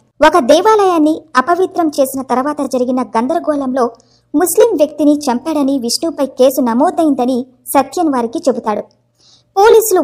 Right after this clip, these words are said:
వచ్చేంత వరకు ఇక్కడే ఉంటామని సత్యన్ చెబుతాడు.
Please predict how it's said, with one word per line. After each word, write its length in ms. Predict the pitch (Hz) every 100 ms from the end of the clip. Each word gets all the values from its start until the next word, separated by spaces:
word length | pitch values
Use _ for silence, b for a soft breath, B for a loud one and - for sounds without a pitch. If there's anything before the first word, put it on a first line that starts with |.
| 247
వచ్చేంత 360 | 247 349 302
వరకు 420 | 277 254 285 269 - _ _
ఇక్కడే 280 | 233 320 392
ఉంటామని 540 | 339 339 349 311 277
సత్యన్ 420 | 302 - 254 311 294
చెబుతాడు. 340 | 247 226 226